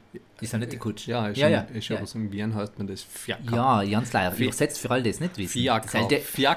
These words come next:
Speaker 1: Entschuldige, es gibt
Speaker 2: Ja,
Speaker 1: auch,
Speaker 2: keine Ahnung.
Speaker 1: damals, es gibt auch Leute, die was nicht so wie ich allem unter deine Wurst, äh, über, wie du über meine Wurst, sondern es gibt bei ihr öfter mal eine unter meine Wurst, deshalb wissen sie die Sachen halt nicht und da müssen wir sie ihm halt erklären. Und
Speaker 2: Ja.
Speaker 1: wenn du es halt nicht für wichtig empfindest, dann muss ich es halt denen.
Speaker 2: Danke, dass du die Leute auch holst.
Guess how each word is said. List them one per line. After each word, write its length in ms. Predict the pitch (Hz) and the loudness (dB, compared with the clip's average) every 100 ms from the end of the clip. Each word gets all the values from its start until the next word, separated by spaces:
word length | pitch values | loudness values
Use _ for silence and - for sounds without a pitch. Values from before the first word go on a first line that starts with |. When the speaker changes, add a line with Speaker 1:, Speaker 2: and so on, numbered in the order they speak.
| - | 6
Speaker 1:
Entschuldige, 240 | 151 139 | 6 6
es 100 | - | 2
gibt 180 | - 165 | -2 2
Speaker 2:
Ja, 140 | 113 113 | 4 4
Speaker 1:
auch, 40 | |
Speaker 2:
keine 200 | - 110 | 2 4
Ahnung. 160 | 107 107 | 4 4
Speaker 1:
damals, 260 | 135 165 151 | 4 4 2
es 140 | - | -2
gibt 160 | 156 147 | 0 4
auch 80 | 123 | 4
Leute, 520 | 104 98 165 214 - | 4 4 4 2 -2
die 200 | 131 135 | 2 4
was 280 | 139 - - - - | 4 4 -2 -10 0
nicht 220 | 220 226 | 0 4
so 240 | 170 143 | 6 6
wie 60 | 135 131 | 6 4
ich 60 | 123 | 4
allem 180 | 127 | 4
unter 220 | 147 123 117 | 0 0 2
deine 320 | 107 107 107 | 2 4 4
Wurst, 280 | 107 104 - | 4 4 6
äh, 160 | 143 170 | 6 6
über, 200 | 151 131 - - - 165 | 4 2 -4 -14 -14 -8
wie 220 | 160 165 | 10 10
du 200 | 151 180 | 12 8
über 220 | 185 185 151 | 8 8 8
meine 320 | 131 127 135 | 6 4 4
Wurst, 200 | 139 156 | 4 4
sondern 100 | 165 | 2
es 80 | - | 2
gibt 120 | 165 | 4
bei 80 | 156 | 6
ihr 120 | 160 | 6
öfter 280 | 151 - 160 | 4 2 2
mal 100 | 156 | 2
eine 160 | 156 | 6
unter 240 | 170 202 175 | 8 10 10
meine 280 | 139 143 147 | 8 8 8
Wurst, 200 | 160 160 | 6 8
deshalb 240 | 180 170 | 8 10
wissen 180 | 196 175 | 10 8
sie 160 | 180 | 6
die 80 | 156 | 6
Sachen 320 | 151 156 151 | 12 12 12
halt 140 | 165 147 | 8 10
nicht 160 | 185 | 10
und 100 | 196 | 12
da 80 | 190 | 12
müssen 200 | 185 190 | 12 12
wir 60 | 196 | 10
sie 80 | 190 | 12
ihm 100 | 190 | 12
halt 160 | 190 | 12
erklären. 580 | 190 - 190 196 151 117 - - | 12 12 12 12 12 12 -2 0
Und 80 | 185 | 8
Speaker 2:
Ja. 80 | - | 10
Speaker 1:
wenn 100 | 190 | 12
du 60 | 208 | 12
es 100 | 214 | 10
halt 120 | 180 | 10
nicht 120 | 175 | 8
für 220 | - 147 | 6 8
wichtig 300 | 160 208 233 | 10 12 12
empfindest, 340 | 220 233 240 214 | 12 8 8 6
dann 100 | 196 | 10
muss 160 | 196 | 10
ich 180 | 202 202 | 10 12
es 0 | |
halt 320 | 165 147 113 | 12 12 10
denen. 280 | 143 123 120 | 6 4 8
Speaker 2:
Danke, 280 | 123 156 156 | 8 8 6
dass 180 | 123 117 | 4 4
du 100 | 135 | 2
die 80 | 120 | 6
Leute 380 | 110 117 127 | 8 6 6
auch 180 | 123 117 | 4 4
holst. 400 | 104 98 95 - | 4 -2 -4 -10